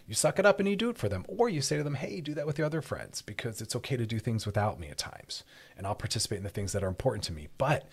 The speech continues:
you do have to respect for every, you have to have respect for everyone's interests and their family members.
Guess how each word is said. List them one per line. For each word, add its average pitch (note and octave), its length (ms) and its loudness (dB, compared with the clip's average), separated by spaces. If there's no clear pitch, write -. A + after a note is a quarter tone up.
you G#2 120 -6
do B2+ 100 0
have A#2 120 -2
to A#2+ 100 0
respect G2+ 400 -4
for F#2 160 -8
every, F2 180 -6
you - 60 -6
have G#2 100 2
to B2+ 80 2
have G#2+ 60 0
respect G2 280 0
for - 120 -4
everyone's F#2+ 300 -4
interests - 460 -4
and G#2+ 140 -4
their G2 80 -4
family F2 300 -6
members. D2 400 -6